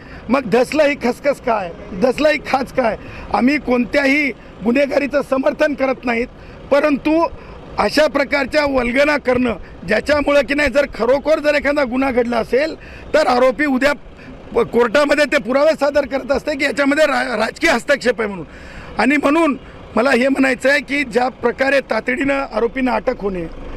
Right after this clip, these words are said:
ज्या प्रकारे म-, म्हणजे जो व्हिक्टिम आहे त्याच्या बाबतीमध्ये विचारणा करणे, पोलिसांनी तातडीने तपास करणे, जलद गतीनं तपास करणे,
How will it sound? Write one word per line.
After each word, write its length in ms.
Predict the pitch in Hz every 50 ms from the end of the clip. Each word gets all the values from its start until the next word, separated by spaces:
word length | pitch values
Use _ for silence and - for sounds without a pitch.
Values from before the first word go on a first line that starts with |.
| - - - - - -
ज्या 140 | - 233 247
प्रकारे 580 | - 247 254 240 - 262 262 262 277 277 277 277 - - - - - - -
म-, 200 | 214 214 214 220
म्हणजे 600 | 226 220 208 214 233 262 262 180 - - 233 226 202
जो 140 | 165 208
व्हिक्टिम 500 | 247 254 233 233 196 - - 285 302 277
आहे 160 | 262 254 220 202
त्याच्या 340 | - - 220 208 - 262
बाबतीमध्ये 480 | 247 302 - - - 269 254 254 254 269
विचारणा 460 | 233 226 185 - 262 277 285 285 277
करणे, 340 | 262 - 240 220 220 220 208
पोलिसांनी 540 | - - 226 226 240 240 - 247 262 262 262
तातडीने 500 | - 254 233 226 - 247 262 277 269 262
तपास 460 | 254 - 247 - - 285 285 262 -
करणे, 280 | - 240 220 233 226 208
जलद 360 | 175 226 247 285 277 254 277
गतीनं 240 | 262 - 277 269 254
तपास 360 | - 247 - - - 214 -
करणे, 220 | - 214 202 247